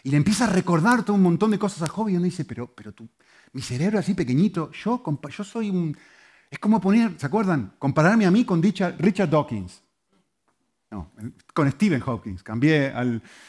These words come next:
<laughs> cambié la persona. Con Stephen Hawking.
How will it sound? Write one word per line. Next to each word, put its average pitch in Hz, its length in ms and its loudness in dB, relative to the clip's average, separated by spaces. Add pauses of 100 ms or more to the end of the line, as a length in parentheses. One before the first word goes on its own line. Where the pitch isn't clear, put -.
<laughs> - 360 -12
cambié 156 240 4
la 156 60 2
persona. 135 480 -2 (1040)
Con 160 200 4
Stephen 175 300 2
Hawking. 95 400 -6